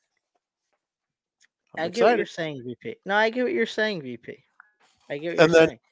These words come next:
Speaker 1: my last point I was gonna make, 'cause I touched on every division, you know, I think Pacific roughly the same. I think Vegas probably ends up winning it, but will Vancouver, you know, uh, I said what I said about Dallas, moved over to the Atlantic, talked about Florida. In the Metro,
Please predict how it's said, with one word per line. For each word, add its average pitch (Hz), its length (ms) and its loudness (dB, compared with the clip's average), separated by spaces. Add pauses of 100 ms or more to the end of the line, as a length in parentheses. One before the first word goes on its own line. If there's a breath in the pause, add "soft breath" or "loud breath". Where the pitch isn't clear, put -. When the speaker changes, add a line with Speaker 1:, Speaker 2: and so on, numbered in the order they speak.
Speaker 1:
my 165 180 10
last 185 340 10
point 175 180 6
I 165 80 6
was 160 120 2
gonna 160 180 0
make, 156 360 0
'cause 135 140 -6
I 127 80 0
touched - 300 -4
on 139 100 -2
every 135 200 -4
division, 127 500 -4
you 123 80 -6
know, 120 100 -2
I 123 120 -2
think 123 360 -8 (800 soft breath)
Pacific 135 560 -2
roughly 131 300 2
the 120 100 -4
same. 127 220 -2
I 120 60 -4
think 120 180 -8
Vegas 120 280 0
probably 120 300 -2
ends 120 180 -6
up 123 120 -4
winning 117 240 -4
it, 120 100 -6
but 110 100 -8
will 113 140 -8
Vancouver, 127 640 -4 (580 loud breath)
you 123 160 -4
know, 110 260 -2 (480)
uh, 113 300 6 (140)
I 120 140 2 (140)
said 143 140 6
what 139 120 8
I 135 60 8
said 139 160 2
about 135 240 4
Dallas, 127 340 6
moved 139 180 0
over 135 180 4
to 135 60 0
the 131 60 2
Atlantic, 123 400 0
talked 123 240 2
about 131 200 4
Florida. 127 360 4
In 143 140 0
the 135 60 0
Metro, 202 560 6